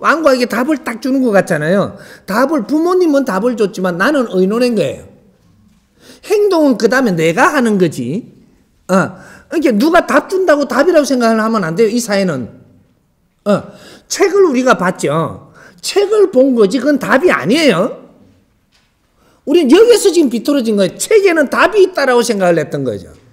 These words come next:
책은 역사예요.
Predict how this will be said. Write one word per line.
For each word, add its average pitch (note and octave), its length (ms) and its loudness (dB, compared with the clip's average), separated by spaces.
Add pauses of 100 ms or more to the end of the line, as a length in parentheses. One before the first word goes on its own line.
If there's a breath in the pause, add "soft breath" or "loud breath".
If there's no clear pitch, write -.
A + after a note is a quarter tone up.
(1120 soft breath)
책은 B3+ 540 -2
역사예요. A3+ 640 -2